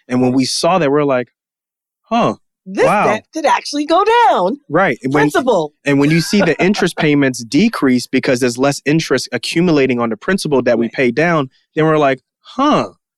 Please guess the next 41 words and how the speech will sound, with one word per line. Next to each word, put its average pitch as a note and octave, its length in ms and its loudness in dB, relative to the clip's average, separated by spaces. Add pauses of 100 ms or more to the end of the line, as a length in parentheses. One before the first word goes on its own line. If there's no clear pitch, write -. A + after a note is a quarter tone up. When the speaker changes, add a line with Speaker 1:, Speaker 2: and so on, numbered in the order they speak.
Speaker 2:
This G4 180 -6
is A#3+ 120 -18
possible." F#3 520 -4
Speaker 1:
This D#3 200 0
is E3+ 120 0
possible. D3+ 640 -2 (220)
So D#3 300 0
that's D#3+ 280 0
when E3+ 140 0
we E3+ 100 2
made D3+ 220 2
a D3 40 -4
plan C3+ 340 -2
and B2 120 -2
said, B2 240 0
"Okay, B2+ 280 -2 (680)
the C3+ 320 2
higher F#3 400 0 (120)
interest D#3 380 -2
rate B2 220 0
is A#2 160 -6
with B2 160 -2
the G#2+ 60 -8
private B2+ 440 -2
loans, G2+ 480 -8
but B2+ 100 0
it's - 140 -4
the C3 80 0
lower B2 320 2
amount. A#2 420 -2 (320)
Let's D#3+ 220 -2
aggressively C#3+ 520 0
take B2 240 -4
that B2+ 180 0
out G2+ 220 -4
first. - 500 -6
Speaker 2:
Yeah. C#2+ 140 -20 (360)
Speaker 1:
And C3 240 2
then D#3+ 320 2
from B2+ 280 -2
there, C3 420 2